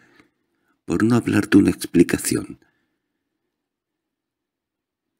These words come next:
El breve escrito fue impreso y vendido a los visitantes del pueblo, encontrando cierto reconocimiento, pero el maestro era lo suficiente inteligente para saber que sus esfuerzos aislados,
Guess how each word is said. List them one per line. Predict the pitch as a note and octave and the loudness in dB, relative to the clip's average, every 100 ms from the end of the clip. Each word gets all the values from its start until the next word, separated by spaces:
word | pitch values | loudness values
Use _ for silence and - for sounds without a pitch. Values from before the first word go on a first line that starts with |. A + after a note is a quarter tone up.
| _ _ _ | _ _ _
El | - - | -6 -2
breve | D#2+ F#2 F#2+ | 0 2 2
escrito | E2 - G#2+ G#2+ G#2 | 0 -2 -4 2 2
fue | G2 - C#2 | 2 2 2
impreso | C2 - G2 G2 G2+ | 0 0 0 4 2
y | |
vendido | F2+ - C2 G2 G2+ F#2+ | 2 -2 2 2 4 -2
a | F2 | 0
los | D2 B1 | 0 0
visitantes | C2 B1+ B1 - B1+ C2+ B1+ | -2 0 -2 0 0 2 2
del | A#1+ G1+ | 0 2
pueblo, | F#2 G2+ G2+ F#2+ | 2 4 2 2
encontrando | F2 - - - A2 G#2 | 0 -2 -4 -2 -2 0
cierto | F#2+ - D#2 - C2+ - _ | -2 0 0 2 -4 -4 _
reconocimiento, | - - C#2 B1 - C2 C#2+ F#2 A#1 G#1+ | -8 -6 -4 -6 -6 -2 0 0 -2 -4
pero | A1 B1 | -4 -2
el | A1 | -2
maestro | A#1+ A1+ B1 - G#2+ | -4 -4 -6 0 0
era | - | 0
lo | A1+ A#1+ | -6 -4
suficiente | - - C2+ C2 A1+ D2 | -6 -2 0 2 2 2
inteligente | E2+ - G#1+ - B1+ B1 G#2 | 2 -2 -6 -4 -2 2 0
para | G#2 B1 A1 | 0 -4 -6
saber | - A1+ C2+ | -6 -2 -2
que | - - | -2 -6
sus | - - | -4 -2
esfuerzos | B1+ - A#1 - - - | -4 -2 -6 -2 -4 -2
aislados, | A#1 - - B1 A1 A#1 - | -4 -2 -4 -2 -2 -6 -8